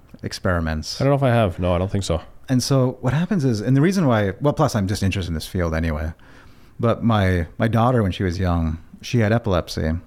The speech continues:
Speaker 1: which she outgrew, thank God. But she had a, she had a, um, a brain tumor or a slight injury on her brain, which is, it's amazing how, how the brain can just work around that stuff now.
Speaker 2: Mm-hmm.
Speaker 1: And, yeah. But, but anyway, she, uh,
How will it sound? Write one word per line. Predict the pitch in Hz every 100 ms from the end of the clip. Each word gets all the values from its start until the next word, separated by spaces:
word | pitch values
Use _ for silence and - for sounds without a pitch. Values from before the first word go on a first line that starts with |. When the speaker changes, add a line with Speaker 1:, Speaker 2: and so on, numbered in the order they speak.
| -
Speaker 1:
which | 123
she | -
outgrew, | 127 101 104
thank | 87 87
God. | 85 80 80
But | 87 -
she | - 143
had | 117
a, | 101 80 - - - - -
she | -
had | 117
a, | 98 85 -
um, | - - - 226 - - - -
a |
brain | 113 113 107
tumor | 95 107 92 90 87 - - _
or | - 104
a |
slight | - 135 110
injury | 104 98 98
on | 90
her | 90
brain, | 85 87 90
which | 95 -
is, | 127
it's | 117 113 120
amazing | 117 117 107
how, | 104 92 - - - - - -
how | 104
the |
brain | 98 87 98 101
can |
just | 101 92
work | 95 101
around | 90 90
that | 90 82
stuff | - 80
now. | 85 80
Speaker 2:
Mm-hmm. | 80 80
Speaker 1:
And, | -
yeah. | - 78 - - - - - -
But, | - 156
but | 156
anyway, | 143 113 82 - - - -
she, | - - 120 104 90
uh, | 80